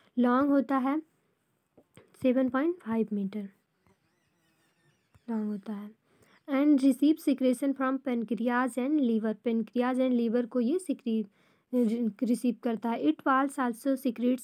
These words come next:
some juices। Digestion is complete in small intestine। जो डाइजेशन कंप्लीट होता है हमारी जो बॉडी में वो स्मॉल इंटेस्टाइन में होता है। Small finger like structure called villi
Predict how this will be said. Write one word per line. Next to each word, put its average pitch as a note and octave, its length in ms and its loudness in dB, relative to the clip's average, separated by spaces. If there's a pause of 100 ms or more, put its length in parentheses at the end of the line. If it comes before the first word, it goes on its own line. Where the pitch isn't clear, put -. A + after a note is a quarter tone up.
some B3+ 100 0 (120)
juices। A#3+ 460 -2
Digestion A#3 600 -2
is C4+ 100 -4 (120)
complete A#3 340 -2
in C#4 140 0 (100)
small A3 540 -2
intestine। G#3+ 440 -6 (420)
जो C4+ 40 2
डाइजेशन B3 540 2
कंप्लीट B3 460 -2
होता A#3 180 -2
है A#3 80 -2
हमारी A3+ 340 -2
जो A3+ 80 -2
बॉडी A3 260 0
में C4+ 140 -2
वो F#4 160 0
स्मॉल A#3+ 280 -2
इंटेस्टाइन A3 480 -4
में G#3+ 120 -2
होता G#3+ 160 -6
है। - 60 -16
Small C4+ 360 0
finger B3+ 380 0
like C4 440 0
structure A#3+ 440 -4
called A#3+ 300 -2
villi A#3 340 0